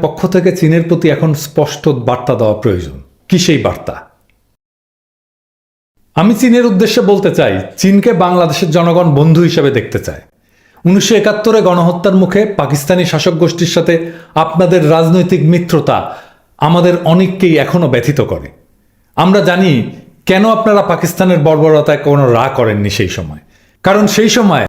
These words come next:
চীনের বাজারে আমেরিকান বিনিয়োগের যেই আলোচনা চলতেছিল, সেই আলোচনায় পাকিস্তান মধ্যস্থতা করতেছিল। এইটা আপনাদের আভ্যন্তরীণ বিষয় ছিল। এই ঘটনাটা আপনাদের উঠে দাঁড়ানোর জন্য খুব জরুরি ছিল। তাই উনিশশো একাত্তর সালে আপনারা বাংলাদেশের জনগণের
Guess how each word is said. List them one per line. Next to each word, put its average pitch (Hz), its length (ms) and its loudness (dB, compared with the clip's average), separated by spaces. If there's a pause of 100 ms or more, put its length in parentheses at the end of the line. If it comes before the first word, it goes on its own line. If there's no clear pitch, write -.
(120)
চীনের 190 300 2
বাজারে 196 340 2
আমেরিকান 175 480 0
বিনিয়োগের 165 480 2
যেই 170 180 2
আলোচনা 160 400 0
চলতেছিল, 147 500 0 (500)
সেই 208 240 2
আলোচনায় 202 540 2
পাকিস্তান 180 460 -2
মধ্যস্থতা 143 600 0
করতেছিল। 82 460 -12 (880)
এইটা 190 240 2
আপনাদের 202 380 0
আভ্যন্তরীণ 160 560 2
বিষয় 117 320 -2
ছিল। - 180 -12 (440)
এই 214 140 0
ঘটনাটা 226 440 0
আপনাদের 220 360 2
উঠে 190 200 2
দাঁড়ানোর 226 320 2
জন্য 240 200 2
খুব 233 180 -2
জরুরি 196 360 2
ছিল। 139 220 -2 (220)
তাই 180 160 2
উনিশশো 196 260 2
একাত্তর 196 320 -2
সালে 220 160 2
আপনারা 214 260 0
বাংলাদেশের 190 580 0
জনগণের 185 500 2